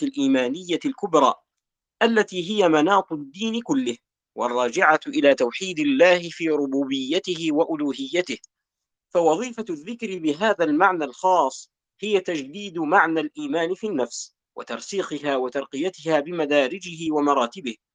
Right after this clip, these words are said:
حتى تكون من أهل البصائر ومشاهدة الحقائق في الآيات القرآنية والكونية. وهنا يقول الكاتب: "لا يجوز للمسلم الذي صحت عقيدته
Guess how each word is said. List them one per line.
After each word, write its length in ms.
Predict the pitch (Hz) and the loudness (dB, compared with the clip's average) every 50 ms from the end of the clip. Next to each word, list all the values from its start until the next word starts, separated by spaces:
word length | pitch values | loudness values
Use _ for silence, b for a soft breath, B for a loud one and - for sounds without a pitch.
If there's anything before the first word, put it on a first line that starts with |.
| _ _ _ _ _ _ _ - | _ _ _ _ _ _ _ -2
حتى 240 | 277 277 - 233 202 | -2 2 4 4 4
تكون 420 | - - - - 233 214 196 180 | 4 2 0 0 0 2 2 2
من 100 | 170 165 - | 2 2 2
أهل 220 | 202 214 196 185 180 | 0 0 0 -2 -4
البصائر 760 | 170 165 147 147 143 - - 208 214 208 - 196 190 185 170 | -4 -2 -2 -2 -2 2 4 4 4 4 4 0 -2 -2 0
ومشاهدة 760 | 147 131 123 131 131 123 - 143 135 131 - 196 196 185 175 165 160 | 0 0 0 -2 -4 -4 -4 -4 -4 -2 -2 -4 -2 0 0 -2 -2
الحقائق 680 | 156 139 - - 151 143 - 202 196 - 175 175 - 165 | -4 -6 -4 -2 -2 0 2 2 2 2 0 -2 -6 -6
في 160 | 160 - 175 | -6 -6 -8
الآيات 560 | 160 - 165 165 156 147 175 196 190 180 - | -6 0 2 2 4 4 4 4 2 2 0
القرآنية 840 | 170 151 - - 151 - - 147 156 151 151 170 190 190 196 202 196 - | -4 -10 -6 -6 -6 -4 -2 -2 0 0 0 -2 -2 -2 -2 -2 0 0
والكونية. 640 | 214 220 214 - - 143 139 131 123 120 117 107 107 - _ _ _ _ _ _ _ _ - | 0 0 2 2 4 4 4 4 4 2 2 2 0 -2 _ _ _ _ _ _ _ _ -4
وهنا 420 | 143 151 180 233 247 226 202 190 | -2 2 4 4 6 6 6 6
يقول 420 | 185 160 151 - 190 220 202 165 151 | 4 2 0 0 -2 -2 0 0 0
الكاتب: 600 | 135 220 226 214 - 185 165 160 160 160 320 - _ _ _ _ _ _ _ _ - | 0 0 0 0 -2 -4 -6 -4 -2 -2 -2 -4 _ _ _ _ _ _ _ _ -2
"لا 160 | - 196 208 | 2 4 4
يجوز 380 | 202 185 175 180 247 - - 208 | 6 4 2 2 0 -2 -2 0
للمسلم 540 | 196 180 170 160 190 226 226 - 220 196 196 | 2 2 2 2 0 -2 -2 -2 0 0 2
الذي 340 | 185 165 156 143 143 151 | 4 4 4 4 4 2
صحت 420 | 151 - 160 - - - - - 139 | 0 0 -2 -2 -2 -4 -2 2 2
عقيدته 840 | 127 - - 151 - - 214 214 - 190 165 185 180 180 175 - | 2 2 2 0 2 4 4 4 2 0 0 2 2 2 2 0